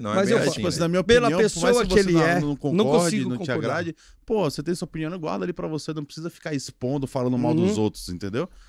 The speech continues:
Speaker 1: É, foi o que o Vitor Sarro falou outro dia aqui, ontem, ele falou isso aí também. Que ele não gosta de falar de mo-, nenhum comediante, porque é da área dele. Então eu não vou
Speaker 3: Sim.
Speaker 1: falar, não vou queimar os outros caras. Deixa eles queimar
Speaker 2: Não,
Speaker 1: sozinho.
Speaker 2: então eu falo assim: quer fa-,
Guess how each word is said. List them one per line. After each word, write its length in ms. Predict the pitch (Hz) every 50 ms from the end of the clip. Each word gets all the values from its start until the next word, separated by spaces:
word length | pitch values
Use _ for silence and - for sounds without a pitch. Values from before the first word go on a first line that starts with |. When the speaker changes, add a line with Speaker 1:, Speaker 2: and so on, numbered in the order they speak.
| - - - _ -
Speaker 1:
É, 80 | - 131
foi 140 | - 139
o 40 | 131
que 80 | - 135
o 120 | 135 127
Vitor 280 | 110 127 - - 135 123
Sarro 240 | - - 131 131 123
falou 180 | - 123 131
outro 180 | 131 117 131 120
dia 140 | 110 120 131
aqui, 220 | 123 - - 147
ontem, 260 | 135 113 107 107 101 113
ele 80 | 107
falou 240 | - - 120 123 127
isso 140 | 127 - 135
aí 40 | 127
também. 300 | 135 131 127 120 117 - _ _ _ _ _ _ _ _
Que 100 | _ 110
ele 60 | 104 107
não 120 | 107 107
gosta 220 | 101 107 120 127 -
de 40 | -
falar 160 | 120 110 117
de 100 | 113 113
mo-, 180 | 110 107 107 104
nenhum 400 | 104 110 120 139 147 143 147 151
comediante, 580 | 147 - 160 156 165 156 131 135 135 143 131 -
porque 260 | - 107 - - 110
é 80 | 107 110
da 140 | 120 120
área 280 | 120 120 120 131 143 147
dele. 380 | 135 120 127 151 180 180 147 104
Então 220 | 87 82 110 110
eu 60 | 117 123
não 120 | 120 117
vou 140 | 110 107 147 185
Speaker 3:
Sim. 40 |
Speaker 1:
falar, 280 | - 175 160 151 135 123
não 80 | 117 113
vou 140 | 120 143
queimar 260 | 139 165 156 139 131 127
os 120 | 110 101
outros 180 | 107 104 - -
caras. 280 | - - 92 87 80 76
Deixa 260 | 82 107 117 - -
eles 140 | 160 156 -
queimar 240 | - - - 170 170
Speaker 2:
Não, 100 | - - -
Speaker 1:
sozinho. 180 | 208 202 208
Speaker 2:
então 200 | 196 - 233 247
eu 80 | 247 202
falo 200 | - 233 233 220
assim: 760 | 202 - - 208 202 185 165 156 143 135 135 139 143 147 147 -
quer 160 | - 185 185
fa-, 220 | - - 180 -